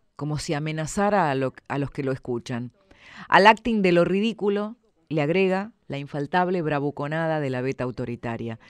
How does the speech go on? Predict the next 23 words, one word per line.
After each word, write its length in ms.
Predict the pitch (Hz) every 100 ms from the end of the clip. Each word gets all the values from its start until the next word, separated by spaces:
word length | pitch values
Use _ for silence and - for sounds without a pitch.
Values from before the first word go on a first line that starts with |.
| - -
Pero 200 | - 208
sobre 280 | - 214 220
todo, 440 | 220 233 170 170 180 _ _ _ _
volvió 400 | - 127 143 190
con 220 | 190 147 135
Tuti, 440 | 185 147 147 147 _ _ _ - - -
un 160 | 247 269
artefacto 520 | 220 185 233 202 202
gastado 580 | 151 - 220 185 160 160
que 80 |
difícilmente 840 | 214 226 311 - 196 240 185 147 143
tenga 300 | 170 170 151
algún 240 | 151 175
efecto 480 | 160 - 196 - 156
entre 240 | 147 143
quienes 280 | - 139 143
padecen 460 | - 143 180 - 147
los 120 | 147
crudos 340 | - 180 185
embates 400 | 147 151 165 160
de 80 | 139
la 80 | 135
malaria 600 | 135 147 165 147 139